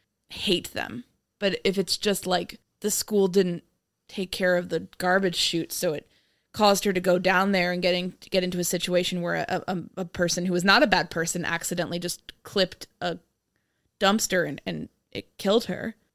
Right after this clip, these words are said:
This, that's just totally random. It didn't have to happen. There was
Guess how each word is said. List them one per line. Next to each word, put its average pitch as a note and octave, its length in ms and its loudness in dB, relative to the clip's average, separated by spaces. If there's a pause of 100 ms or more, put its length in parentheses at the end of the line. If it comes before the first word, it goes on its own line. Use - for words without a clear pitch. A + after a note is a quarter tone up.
(120)
This, - 240 -6 (100)
that's F#3 240 -2
just F3 260 -4
totally G3+ 440 4
random. F3 680 -2 (260)
It F#3+ 100 -4
didn't F3+ 220 2
have F#3+ 320 2
to F#3 80 0
happen. F3+ 640 0 (840)
There G3+ 180 2
was F3+ 280 -2